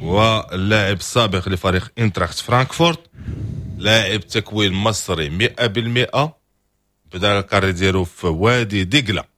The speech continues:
المصري، لعب معاهم عام، من بعد مشى لفريق فولسبورغ، فمشى لفريق الرديف، طلع ليكيب أ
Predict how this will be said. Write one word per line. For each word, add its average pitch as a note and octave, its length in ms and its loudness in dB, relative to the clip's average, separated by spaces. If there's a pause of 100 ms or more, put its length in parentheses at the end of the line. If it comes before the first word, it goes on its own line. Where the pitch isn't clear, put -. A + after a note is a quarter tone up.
(1080)
المصري، F2+ 580 0 (520)
لعب G#2 140 0
معاهم A2+ 260 4
عام، B2+ 320 0 (460)
من F#2+ 80 -4
بعد G2+ 180 4
مشى F#2+ 160 -2
لفريق F#2+ 340 0
فولسبورغ، A2+ 520 0 (1300)
فمشى E2+ 240 -6
لفريق F2 360 -2
الرديف، E2+ 560 -2 (800)
طلع C#3+ 220 4
ليكيب A#2+ 440 0 (120)
أ G#2+ 160 4